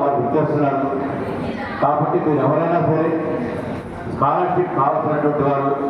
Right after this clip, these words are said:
మన ప్రసాదాచార్య గారి దగ్గర కానివ్వండి, ప్రెసిడెంట్ గారి దగ్గర, మన శేషాచార్య గారి దగ్గర అప్లికేషన్ మీ బాడీకి ఇస్తారు. వాళ్ళకి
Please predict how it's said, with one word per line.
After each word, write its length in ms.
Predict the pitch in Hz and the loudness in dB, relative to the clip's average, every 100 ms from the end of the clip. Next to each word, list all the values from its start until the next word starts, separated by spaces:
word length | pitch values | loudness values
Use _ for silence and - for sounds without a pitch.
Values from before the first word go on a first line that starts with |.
| 139 139 - - - - - - | -4 -4 -4 -6 -6 -8 -8 -4
మన 100 | 131 139 | 0 2
ప్రసాదాచార్య 680 | 139 147 170 170 165 156 147 | 2 2 2 2 2 2 2
గారి 120 | 147 | 2
దగ్గర 320 | 143 143 139 135 | 2 2 2 2
కానివ్వండి, 300 | 139 135 143 143 | 2 2 0 0
ప్రెసిడెంట్ 320 | 127 143 143 | 2 2 2
గారి 120 | 139 123 | 2 0
దగ్గర, 180 | 127 127 - 127 120 - - - - | 0 0 0 -2 -2 -4 -4 -4 -2
మన 100 | 135 139 | 0 0
శేషాచార్య 480 | 143 147 151 147 139 | 0 0 2 2 2
గారి 160 | 139 131 | 2 2
దగ్గర 200 | 131 143 - - - - - - - - | 2 2 0 -2 -4 -4 -4 -4 -2 0
అప్లికేషన్ 520 | 156 160 165 165 123 | 2 2 2 0 2
మీ 80 | 139 117 | 0 2
బాడీకి 320 | - 143 131 | 0 2 0
ఇస్తారు. 260 | 123 120 127 | 2 2 2
వాళ్ళకి 260 | 127 143 | 0 0